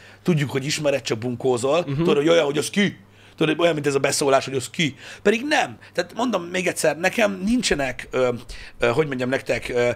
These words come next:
Speaker 1: ilyen, ö, mindenféle ágenda szerint megalkotott, ö, ö, terveim azzal kapcsolatban, hogy miről mi a véleményem,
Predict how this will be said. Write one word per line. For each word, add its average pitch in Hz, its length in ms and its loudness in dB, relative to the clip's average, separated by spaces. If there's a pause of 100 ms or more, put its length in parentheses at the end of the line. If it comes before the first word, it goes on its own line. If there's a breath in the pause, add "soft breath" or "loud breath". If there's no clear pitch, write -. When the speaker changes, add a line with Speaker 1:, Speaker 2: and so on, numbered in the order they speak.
(240 loud breath)
Speaker 1:
ilyen, 127 280 2
ö, 123 100 2 (420)
mindenféle 160 400 2
ágenda 135 680 0 (300)
szerint 139 500 0
megalkotott, 131 840 0
ö, 117 160 2 (340 loud breath)
ö, 120 200 4 (200)
terveim 143 500 2
azzal 139 240 2
kapcsolatban, 135 460 0
hogy 147 100 -4
miről 131 160 2
mi 139 120 -2
a 123 80 0
véleményem, 156 680 0